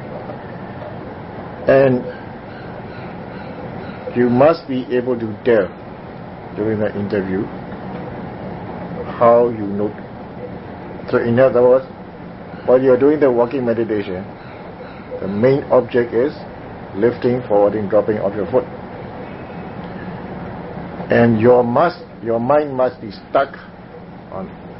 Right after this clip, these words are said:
the foot. To be able to do so, you must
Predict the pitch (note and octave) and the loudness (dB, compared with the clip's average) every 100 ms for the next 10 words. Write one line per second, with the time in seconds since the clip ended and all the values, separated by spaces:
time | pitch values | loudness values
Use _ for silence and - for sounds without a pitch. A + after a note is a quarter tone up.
0 | - - - - - F#2 - B2 - - | -16 -14 -14 -14 -12 -8 0 0 -2 -12
1 | - - - - - - B4+ B4+ B4 - | -14 -14 -14 -14 -14 -12 -10 -10 -10 -12
2 | - - - - - - - - - - | -12 -12 -12 -12 -12 -12 -12 -12 -12 -4
3 | B2+ C3 D3 D#3 F3 D#3 C3+ - - C3+ | 2 4 6 6 6 6 2 -2 -6 0
4 | C#3+ - F#2 - - - - - - - | 0 2 -2 -2 -10 -14 -14 -14 -14 -14
5 | - - - - - - - - G#2+ A#2 | -14 -14 -14 -14 -14 -14 -14 -10 -2 2
6 | A#2 C#3+ D3 - | 6 6 6 0